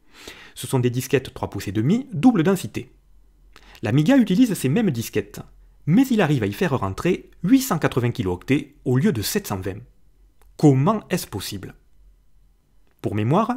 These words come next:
voici le formatage de bas niveau des disquettes de sept cent vingt kilooctets.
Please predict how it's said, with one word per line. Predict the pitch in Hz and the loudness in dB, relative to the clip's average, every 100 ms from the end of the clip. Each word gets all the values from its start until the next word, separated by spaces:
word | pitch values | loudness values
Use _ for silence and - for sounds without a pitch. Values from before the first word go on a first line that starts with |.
| 254 | -6
voici | 196 208 202 | 0 0 2
le | 247 | -2
formatage | 214 156 151 143 123 | 0 0 2 0 0
de | 98 | -2
bas | 98 | 0
niveau | 175 117 156 | 0 2 0
des | 147 | 0
disquettes | 120 - 233 208 | -6 -2 -2 -2
de | 117 | -4
sept | - - | -4 -2
cent | 165 | 0
vingt | 175 | 0
kilooctets. | 202 135 95 - - | 0 -2 -2 -6 -16